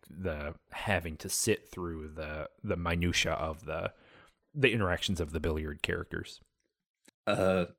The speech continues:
Speaker 2: <clears throat> last two members of the Felt, uh, Quarters, who is also dead before the intermission begins and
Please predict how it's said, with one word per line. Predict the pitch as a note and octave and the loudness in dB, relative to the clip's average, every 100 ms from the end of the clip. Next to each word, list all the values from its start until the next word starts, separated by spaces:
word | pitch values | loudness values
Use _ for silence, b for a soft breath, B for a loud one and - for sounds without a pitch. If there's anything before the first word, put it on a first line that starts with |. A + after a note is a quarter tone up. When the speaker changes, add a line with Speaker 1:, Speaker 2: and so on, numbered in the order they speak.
| - - | 2 8
Speaker 2:
<clears throat> | D#3+ F#2+ - | 8 8 8
last | A2+ C#3 - | 8 8 8
two | D#3 | 8
members | C#3 C#3 C3+ B2+ | 8 8 6 6
of | |
the | A#2+ | 4
Felt, | - D3 G#3+ - - B B B - | 8 8 8 -2 -14 B B B 6
uh, | G#2+ | 8
Quarters, | - G3 G#3+ F3+ F#3 - - - | 10 12 12 12 6 2 0 8
who | B2 | 12
is | A#2 | 12
also | A#2 A#2 G2 | 12 10 10
dead | G2 G2 | 10 8
before | G2 - G2+ | 6 6 8
the | G2 F#2 | 8 4
intermission | F#2+ G2 F#2 - F2 | 4 4 4 4 2
begins | E2+ A2+ C3+ D3+ - - | 6 6 6 2 2 6
and | G2 F#2+ F#2 F2+ | 8 8 8 4